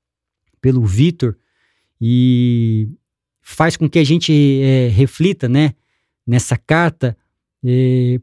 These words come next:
porque a gente entende e sabe muito bem que,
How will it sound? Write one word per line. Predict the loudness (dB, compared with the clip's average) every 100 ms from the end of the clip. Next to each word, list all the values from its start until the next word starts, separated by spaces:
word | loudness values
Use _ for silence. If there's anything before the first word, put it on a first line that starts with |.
| _ -2
porque | 0 0 2 4 4 4 2
a | 2
gente | 2 0 -2
entende | -2 2 2 2 0 -2 -4 -2
e | -4
sabe | -2 0
muito | 2 2 0
bem | 0 2 2 0
que, | -2 0 2 2 2 0